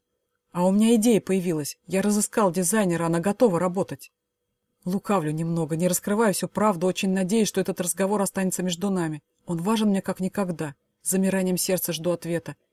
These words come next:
Я действительно готов вложить все силы в проект, а Арина мне в этом поможет, не сомневаюсь. "Ага, ждешь от рабыни честности и добросовестной работы?" — колет внутренний голос. Отмахиваюсь от него, как от мухи, и не хочу погружаться в уныние.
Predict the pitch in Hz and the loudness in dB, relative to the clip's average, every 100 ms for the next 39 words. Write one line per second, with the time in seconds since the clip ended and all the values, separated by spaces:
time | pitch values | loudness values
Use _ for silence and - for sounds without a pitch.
0 | _ 180 180 208 247 233 190 185 196 214 | _ -4 -2 -2 -2 -2 -2 -2 0 0
1 | - 185 190 185 - 190 - 196 165 - | 0 -2 -2 -2 -4 -4 -2 -2 -4 -2
2 | 196 202 - - 170 175 208 190 185 185 | 0 0 -2 -6 -2 0 0 2 0 -2
3 | 190 180 196 214 165 - 156 165 170 180 | -2 0 2 2 0 -4 -6 -4 -2 0
4 | 185 - - _ _ _ _ _ _ _ | -2 -2 -10 _ _ _ _ _ _ _
5 | - 170 165 214 226 - 160 185 - 180 | -12 -8 -2 -4 -4 -10 -4 -4 -4 -2
6 | 180 170 175 165 220 220 180 - 160 160 | -2 -2 -2 -2 -2 -2 -4 -6 -6 -2
7 | 175 - 190 170 180 175 170 240 202 - | -2 -2 -2 -2 -4 -4 0 0 -2 -6
8 | 175 165 156 160 156 156 160 156 151 143 | -2 -2 -2 -8 -6 -4 -4 -4 -6 -8
9 | - _ _ - - 196 214 214 214 - | -14 _ _ -12 -4 -4 -2 -2 -2 -2
10 | 202 185 185 190 185 190 170 175 170 170 | -4 -4 -4 -4 -2 -4 -4 -2 -2 -2
11 | 170 196 175 165 156 175 - 165 165 156 | -4 -4 -6 -6 -4 -4 -4 -4 -4 -4
12 | 143 | -6